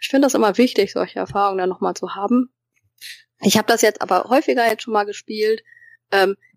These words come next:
ist ein nettes, kleines Kartenspiel. Ich weiß noch nicht, ob ich nicht trotzdem immer noch lieber zu sechs nimmt oder so greifen würde. Ähm, das ist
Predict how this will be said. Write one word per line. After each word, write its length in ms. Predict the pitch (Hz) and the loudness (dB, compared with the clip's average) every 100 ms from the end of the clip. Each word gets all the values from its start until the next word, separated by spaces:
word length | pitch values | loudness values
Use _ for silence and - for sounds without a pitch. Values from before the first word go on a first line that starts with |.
| - | 0
ist 180 | 220 226 | 0 0
ein 160 | 208 | -2
nettes, 600 | 196 220 240 220 - - | 0 0 2 2 0 -8
kleines 420 | - 190 180 175 - | -2 2 2 -2 -10
Kartenspiel. 800 | - 254 - 233 - 208 214 - | -14 -12 -8 -8 -8 0 0 0
Ich 140 | - | -2
weiß 280 | 208 196 - | -2 -2 -2
noch 220 | 202 - | -8 -4
nicht, 340 | 220 254 254 208 | 2 4 4 0
ob 100 | 202 | 0
ich 140 | 392 | 0
nicht 160 | 220 - | -2 0
trotzdem 340 | 196 - 220 | 0 0 -2
immer 180 | - 208 | 0 2
noch 180 | 202 196 | 0 0
lieber 260 | 208 202 190 | 0 0 0
zu 120 | 202 | -2
sechs 300 | 196 - - | -2 0 2
nimmt 280 | 208 226 - | 4 4 0
oder 200 | 202 190 | -2 -2
so 100 | 180 | -4
greifen 500 | - 175 - 196 - | -4 -4 -4 -4 2
würde. 440 | 175 180 180 185 - - - _ _ - | 4 6 4 2 -8 -20 -20 _ _ 0
Ähm, 260 | 185 190 - - - | 2 0 -4 -6 -2
das 180 | 196 | -2
ist 220 | 226 - | -4 -14